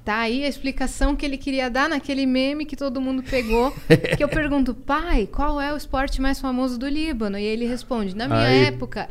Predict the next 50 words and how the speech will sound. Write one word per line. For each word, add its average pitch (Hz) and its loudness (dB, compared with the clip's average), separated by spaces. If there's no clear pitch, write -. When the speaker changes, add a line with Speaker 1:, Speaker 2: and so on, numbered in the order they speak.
Speaker 1:
era 214 -2
a 208 -2
Guerra 226 -4
Civil." 214 -2
Speaker 3:
aí 110 8
Speaker 1:
Pá, 113 12
Speaker 3:
veio, 135 12
Speaker 1:
cortaram. 170 8
Speaker 3:
veio, 151 6
veio 135 4
a 120 6
guerra 127 2
e 120 4
atrapalhou 123 4
todo 123 2
mundo, 113 6
e 107 6
a 107 6
gente 120 2
não 120 4
saía 127 4
do 120 -2
local. 127 -2
Speaker 2:
Aham. 117 4
Speaker 1:
Não 214 -2
é 247 0
que - -6
o 269 -2
esporte 233 -2
era 214 2
a 208 2
guerra. 190 -2
Speaker 2:
O - -16
que 170 2
que 170 4
ele 165 10
ia 151 10
falar? 127 6
Speaker 1:
Ele 113 0
ia 247 -2
falar 254 4
Speaker 3:
Tinha, 165 10
Speaker 1:
que - -2
depois 180 4
Speaker 3:
tinha, 147 10
Speaker 1:
veio 208 6
o 143 6
Speaker 3:
tem 131 8
Speaker 1:
futebol. 139 6
Speaker 3:
time, 165 6